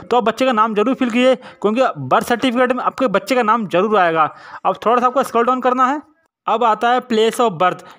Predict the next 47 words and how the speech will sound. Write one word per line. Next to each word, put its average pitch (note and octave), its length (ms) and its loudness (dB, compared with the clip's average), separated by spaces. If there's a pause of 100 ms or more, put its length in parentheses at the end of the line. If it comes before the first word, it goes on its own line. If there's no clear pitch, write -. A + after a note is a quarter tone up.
यानी A#3 180 0
बच्चे A#3 340 -2
की B3+ 120 -2
पैदाइश। F3+ 420 0 (280)
बच्चा F3 260 -2
कहाँ G3 260 0
पर A#3+ 100 0
पैदा A3+ 300 2
हुआ F3+ 200 2
है, - 320 -16
तो F3+ 80 -2
घर D#3+ 220 0
पर A#3 160 0
हुआ B3 200 4
तो - 260 -6
घर F3 180 0
पर B3 140 -2
सिलेक्ट A#3 280 -2
कर F#3 100 -2
लेना E3+ 240 0
है। D3+ 100 -2 (260)
दोस्तों G3 340 -2
बच्चा F#3 240 0
जहाँ E3+ 260 0
भी C4 80 0
पैदा A3 300 2
हुआ G#3+ 140 4 (260)
वहाँ F#3 140 2
का A#3+ 100 -2
पूरा A#3+ 320 2
एड्रेस A3 340 2
आपको G3 320 -2
अच्छे G3+ 300 0
से A#3+ 100 0
फिल B3 200 -2
कर F#3+ 160 2
देना F3+ 220 0
है, D#3+ 100 -4 (240)
जैसे F#3 280 0 (220)
यहाँ E3+ 140 0
पे B3+ 140 -2
हाउस F#3+ 300 0
नंबर, A#3 320 0 (280)
उसके F3+ 220 -4
बाद A#3 220 0
स्ट्रीट A3+ 340 -2
नेम, A#3+ 260 0